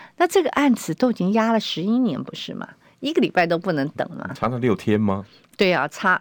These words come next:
Speaker 1: 差这，这几天吗？哈。
Speaker 2: 嗯。
Speaker 1: 所以我觉得在整个的，以，以我来看，
Speaker 2: 操作上。
Speaker 1: 我的判断，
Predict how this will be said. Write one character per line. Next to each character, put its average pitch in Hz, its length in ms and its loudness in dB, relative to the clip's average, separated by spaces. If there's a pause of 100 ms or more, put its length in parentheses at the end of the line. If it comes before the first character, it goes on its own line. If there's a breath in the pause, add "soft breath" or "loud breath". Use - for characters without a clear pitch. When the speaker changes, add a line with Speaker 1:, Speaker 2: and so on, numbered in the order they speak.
Speaker 1:
差 208 280 -2
这， 202 220 0
这 160 200 -2
几 - 140 -6
天 175 220 -4
吗？ 165 280 0
哈。 175 300 2
Speaker 2:
嗯。 202 500 0
Speaker 1:
所 262 100 4
以 330 60 4
我 180 140 2
觉 214 180 2
得 254 320 2 (220 loud breath)
在 262 320 4
整 156 240 -6
个 147 120 -2
的， 180 300 2
以， 208 220 2 (140)
以 214 40 8
我 214 180 6
来 127 160 2
看， 233 160 2
Speaker 2:
操 156 140 2
作 - 0 -
上。 - 80 6
Speaker 1:
我 202 60 6
的 - 0 -
判 196 380 0 (200)
断， 240 240 4